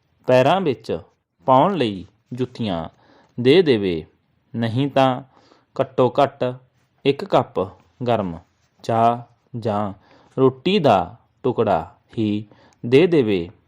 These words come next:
ਤਾਂ ਜੋ ਭੁੱਖ ਦੀ ਅੱਗ ਕੁਝ ਸਮੇਂ ਲਈ ਠੰਡੀ ਹੋ ਸਕੇ। ਡੰਡੀ। ਜਦੋਂ ਉਹ ਘਰ ਦੇ ਗੇਟ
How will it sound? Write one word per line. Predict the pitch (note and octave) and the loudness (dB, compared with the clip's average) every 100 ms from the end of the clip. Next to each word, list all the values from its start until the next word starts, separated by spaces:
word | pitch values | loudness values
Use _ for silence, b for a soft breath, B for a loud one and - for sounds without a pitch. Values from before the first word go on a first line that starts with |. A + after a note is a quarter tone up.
| _ _ _ | _ _ _
ਤਾਂ | C3 D#3 | 4 4
ਜੋ | E3 A2+ G#2+ G#2 _ _ _ _ | 2 -2 -2 -6 _ _ _ _
ਭੁੱਖ | D#3 D3+ G3+ | 0 2 -4
ਦੀ | D3 A2+ F2 - _ _ A#2 | -4 -4 -6 -14 _ _ 0
ਅੱਗ | A2 G2 - b b b b - | 0 -4 -16 b b b b -4
ਕੁਝ | A#2 A2 B2 A2+ _ _ _ | -4 -4 -8 -10 _ _ _
ਸਮੇਂ | - - C3 E3+ | -8 -2 0 2
ਲਈ | F#3 A2+ E2+ - _ _ | 2 0 -2 -10 _ _
ਠੰਡੀ | - A#2+ A#2+ A2 D#2+ - _ _ - | -8 -4 -2 -2 -4 -12 _ _ -2
ਹੋ | D#3 | 2
ਸਕੇ। | F#3+ C3 - F2 D#2+ _ _ - | 2 0 -4 -6 -8 _ _ -4
ਡੰਡੀ। | A#2+ G#2+ F2 D#2+ D2+ - _ _ _ - A2 | -2 -2 -4 -8 -12 -20 _ _ _ -16 -4
ਜਦੋਂ | A#2 G2+ A#2 G#2+ G#2 _ _ A#2 | -2 -2 -2 -4 -10 _ _ -2
ਉਹ | A#2 A#2 A2 b b b - | 0 0 -4 b b b 0
ਘਰ | C3 F3+ | 0 2
ਦੇ | D3 G#2+ E2+ - _ _ _ - B2 | -2 -4 -4 -12 _ _ _ -8 -2
ਗੇਟ | B2 G2+ | 0 -2